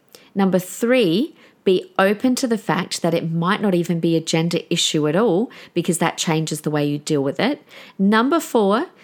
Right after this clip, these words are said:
stop making your way through a conversation with "sorry, sorry, sorry, sorry."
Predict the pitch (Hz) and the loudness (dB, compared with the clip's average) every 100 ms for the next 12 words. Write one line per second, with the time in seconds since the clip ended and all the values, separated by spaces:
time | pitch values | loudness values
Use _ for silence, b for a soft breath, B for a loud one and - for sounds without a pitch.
0 | B - - - 233 - - 202 196 196 | B -6 -4 0 0 -2 -2 2 2 0
1 | 214 202 190 180 175 180 180 180 185 170 | 0 2 2 2 0 0 0 0 0 -2
2 | 175 - 170 170 175 165 160 - - 170 | 0 0 0 0 -2 0 -2 -2 0 2
3 | 165 160 170 165 165 160 156 170 - 143 | 2 2 2 0 0 0 0 0 0 0
4 | 139 254 | 0 -4